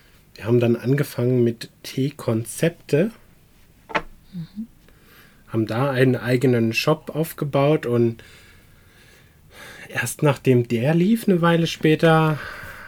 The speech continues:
Speaker 1: haben wir dann, ich weiß gar nicht, wer auf wen drauf zukam, auf jeden Fall haben wir dann wirklich lange auch geplant. Es hat lange gedauert, bis die ganzen Fotos, ich
Speaker 2: Mhm.
Speaker 1: erinnere mich, der,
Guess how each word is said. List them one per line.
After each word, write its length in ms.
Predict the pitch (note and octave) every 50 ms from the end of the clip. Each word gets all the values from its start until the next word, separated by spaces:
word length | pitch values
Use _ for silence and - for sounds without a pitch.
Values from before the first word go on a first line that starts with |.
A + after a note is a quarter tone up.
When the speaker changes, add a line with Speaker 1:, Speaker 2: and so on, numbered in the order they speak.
| - - -
Speaker 1:
haben 160 | C3+ C3+ C3+
wir 80 | C#3 C#3
dann, 220 | C3+ C3+ C3 B2+
ich 140 | A#2+ - -
weiß 160 | A2 - -
gar 120 | - B2+ A#2+
nicht, 460 | A2+ A#2 B2+ C3 - - - - - - - - - _ - - _ _ _ - - -
wer 220 | - C3 C3+ C3+ C3
auf 140 | C3+ B2+ B2
wen 180 | C3 C#3+ E3+
drauf 260 | F3 - - F3 -
zukam, 360 | - - F#3+ F#3 - F3+ F3 E3+
auf 120 | E3 -
jeden 160 | - - C3+ D3
Fall 140 | - D#3
haben 140 | C#3 C3+ C3+
wir 80 | C#3 C3+
dann 180 | C3+ C3 B2+
wirklich 520 | B2+ C3+ C#3 - D3 C#3 - - - - - _ _ _ _ - - _ _ - - - - - - - - _ _ _ _ _ _ _ _ _ _
lange 400 | - A#2+ A#2+ B2 C#3 E3 E3+ D3
auch 200 | - A#2+ - -
geplant. 560 | - - A#2+ - A#2+ A2 G#2 G#2+ B2+ E3+ F3+
Es 140 | - - -
hat 120 | C3+ B2 -
lange 360 | A2+ G#2+ A2 A2+ B2 B2 A2
gedauert, 760 | A2 A2 G2+ - G#2+ F#2+ G2 A2+ C3+ D3+ D#3+ D#3+ D#3+ D#3 -
bis 300 | - A#2 A#2 - - -
die 140 | - G#2 G#2
ganzen 320 | - G#2 G#2+ - - A#2+
Fotos, 920 | - - - D#3+ E3 F3+ E3+ E3 E3 D#3 - - - - - - - - - - -
ich 100 | F#3+ F3
Speaker 2:
Mhm. 80 | E3 D#3+
Speaker 1:
erinnere 300 | - B2+ C#3 B2+ C3 C3
mich, 240 | B2 A#2+ A#2+ -
der, 520 | - A#2 G#2+ G#2+ G#2 G#2 G2+ G2 G2 G2